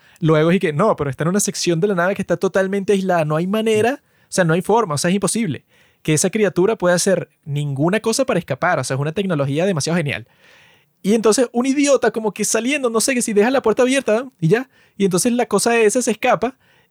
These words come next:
Y bueno, y eso, y entonces eso, cada vez que van a usar un arma contra la cuestión, o el arma no funciona, o el tipo no apunta bien, o la usa bien y no le hace nada a la criatura. O sea, que es como que, bueno, cuando ya a e-, ese punto que la cosa es invulnerable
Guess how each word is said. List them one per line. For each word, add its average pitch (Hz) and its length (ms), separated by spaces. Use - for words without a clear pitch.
Y 175 340
bueno, 151 300
y 131 180
eso, 139 180
y 131 80
entonces 160 500
eso, 151 300
cada 151 260
vez 170 160
que 180 120
van 175 140
a 180 40
usar 175 200
un 180 140
arma 170 240
contra 147 280
la 143 80
cuestión, 196 460
o 160 120
el 156 80
arma 151 220
no 160 80
funciona, 254 800
o 170 120
el 165 80
tipo 156 240
no 170 80
apunta 160 320
bien, 240 600
o 170 160
la 160 120
usa 165 260
bien 185 200
y 247 60
no 160 100
le 147 120
hace 151 180
nada 160 160
a - 20
la 175 80
criatura. 165 380
O - 20
sea, 143 160
que - 80
es 131 80
como 160 200
que, 151 80
bueno, 123 340
cuando 143 260
ya 139 400
a 165 200
e-, 175 260
ese 175 220
punto 175 300
que 143 80
la 135 120
cosa 151 240
es 156 100
invulnerable 160 840